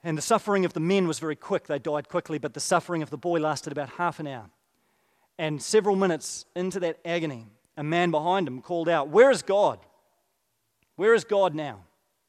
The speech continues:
And the guy recounting the story said he, he, he heard a voice rise up from within him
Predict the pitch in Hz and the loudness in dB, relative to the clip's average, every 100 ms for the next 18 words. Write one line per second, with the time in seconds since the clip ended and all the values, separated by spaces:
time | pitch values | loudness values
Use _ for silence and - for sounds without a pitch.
0 | _ _ _ _ _ _ _ _ _ _ | _ _ _ _ _ _ _ _ _ _
1 | _ _ _ _ _ - 156 156 175 170 | _ _ _ _ _ -6 -4 0 2 2
2 | 175 180 165 143 - 180 165 139 160 143 | 0 0 0 -4 -2 -2 0 -2 -4 -4
3 | 156 151 165 165 160 147 185 135 180 180 | -6 -6 -10 -10 -8 -2 -2 -2 -2 -2
4 | 131 - - _ _ _ _ _ _ 135 | -4 -10 -12 _ _ _ _ _ _ -4
5 | 170 190 185 180 - 180 160 147 147 101 | 2 2 2 -2 -4 -6 -6 -6 -6 -10